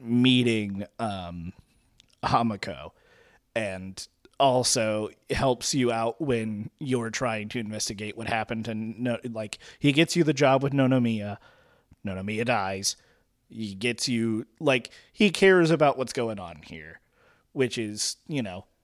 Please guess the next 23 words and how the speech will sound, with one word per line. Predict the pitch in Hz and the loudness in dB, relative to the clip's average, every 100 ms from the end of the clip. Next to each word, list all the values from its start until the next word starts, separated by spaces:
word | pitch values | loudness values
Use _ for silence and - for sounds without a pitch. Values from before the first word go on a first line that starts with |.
| _ _ | _ _
it, | 139 135 - - - _ _ _ - | -2 -2 -6 -16 -20 _ _ _ -6
<sighs> | - - - - | -4 -2 -4 -6
you | 127 | -4
know, | 98 92 | -4 -6
I | 117 | -2
hate, | 123 170 165 | 4 6 6
I | 156 | 4
hate | 165 180 - | 6 6 6
to | 170 | 4
be | 160 | 4
cynical, | 151 180 160 156 127 117 | 6 6 6 4 0 0
but | 123 123 | 0 -2
it's | 117 | -4
like, | 131 117 107 - - | -4 -4 -6 -10 -8
you | 151 120 | -6 -6
know, | 104 101 101 _ - | -6 -10 -12 _ 2
wi-, | 160 - - - - - _ _ _ _ _ _ - | 4 4 -4 -18 -20 -20 _ _ _ _ _ _ -4
<sighs> | - - - - | -2 -2 -4 8
I | 185 | 10
have | 185 - 165 214 214 208 208 190 196 170 | 10 8 6 8 8 6 2 -2 -2 0
a | 165 156 143 | 2 2 0
difficult | 107 - 185 - 277 - - 190 196 - - | -4 2 2 2 -4 -2 4 6 6 0 -8
relationship | 147 143 120 123 139 - 151 156 - 160 156 | -2 -2 0 -2 -2 -2 -4 -4 0 2 2